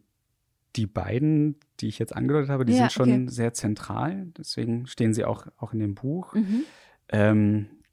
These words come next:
Speaker 1: ja, und daneben sind's, ähm, auch eben, ja, zwei wichtige Personen in, in dem Buch.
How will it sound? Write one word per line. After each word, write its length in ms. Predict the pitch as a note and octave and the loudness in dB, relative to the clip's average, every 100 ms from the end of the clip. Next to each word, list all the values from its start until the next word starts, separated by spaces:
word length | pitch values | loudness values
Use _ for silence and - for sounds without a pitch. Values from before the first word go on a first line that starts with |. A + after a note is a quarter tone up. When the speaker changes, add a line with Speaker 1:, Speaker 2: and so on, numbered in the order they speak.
| _ _ _ _ _ _ - - | _ _ _ _ _ _ -20 -12
Speaker 1:
ja, 220 | - F#2 | -4 0
und 140 | A2 G2 | 2 2
daneben 320 | F#2+ G2+ G#2 | 2 2 2
sind's, 560 | G#2 G#2+ - - - - | 2 -2 -4 -8 -12 -12
ähm, 580 | G2+ A2+ A2+ - - D#3 _ _ _ _ _ | -10 -8 -8 -10 -14 -18 _ _ _ _ _
auch 160 | G#2+ - _ _ - _ | -14 -14 _ _ -20 _
eben, 760 | A#2 A2+ A2 G#2+ C3 - D#3 D#3+ D#3+ | -14 -10 -8 -8 -10 -14 -16 -18 -12
ja, 240 | B2+ G#2+ | -10 -10
zwei 400 | - G2+ G2+ G2+ - _ _ _ _ - _ | -8 -6 -4 -6 -12 _ _ _ _ -20 _
wichtige 340 | D3+ - A2 G#2 | -20 -10 -8 -6
Personen 420 | - G#2+ G#2+ G#2+ | -8 -6 -4 -2
in, 180 | - G#2 | -2 -6
in 240 | - A2 | -6 -4
dem 160 | G#2 G#2 | -4 -4
Buch. 320 | A2+ A2+ | -4 -6